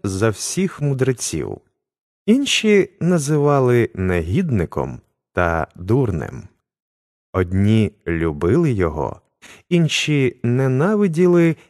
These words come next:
і навіть боялися. Одні раділи його жартам, а інші і слухати про них не могли. Різні про нього оповідали історії.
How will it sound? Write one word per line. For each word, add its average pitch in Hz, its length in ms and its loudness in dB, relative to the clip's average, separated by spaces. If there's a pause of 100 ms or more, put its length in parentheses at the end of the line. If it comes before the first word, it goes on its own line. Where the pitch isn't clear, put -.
(140)
і 143 80 0
навіть 139 640 0
боялися. 95 920 -2 (1040)
Одні 98 500 0 (380)
раділи 120 720 2
його 82 260 0
жартам, 85 640 -4 (440)
а 82 220 -4
інші 113 480 -2
і 220 140 -2
слухати 101 760 0
про 95 220 -2
них 139 280 -2
не 113 140 0
могли. 80 580 -4 (1120)
Різні 190 500 4
про 117 200 0
нього 165 480 2
оповідали 110 840 0
історії. 76 880 -4